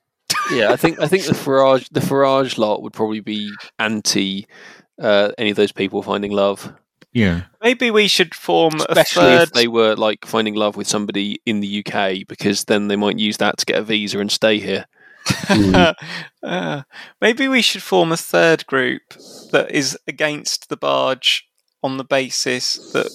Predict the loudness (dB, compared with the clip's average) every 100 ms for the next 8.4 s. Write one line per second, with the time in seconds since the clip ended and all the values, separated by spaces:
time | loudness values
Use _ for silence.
0 | -6 0 0 0 -4 _ _ _ _ -6
1 | -4 0 0 -2 -6 -10 -6 -2 0 0
2 | -2 -4 -4 -12 -6 -4 -2 -4 -4 -4
3 | -4 -4 -6 -6 -8 -14 -16 -20 -4 -4
4 | _ -6 4 4 4 -2 0 4 4 2
5 | 0 -2 -6 -8 _ _ _ _ -4 -4
6 | -4 -6 -6 -10 -12 _ -20 _ _ -20
7 | -14 -10 -10 -2 0 2 2 2 -2 -4
8 | -4 -4 -4 -6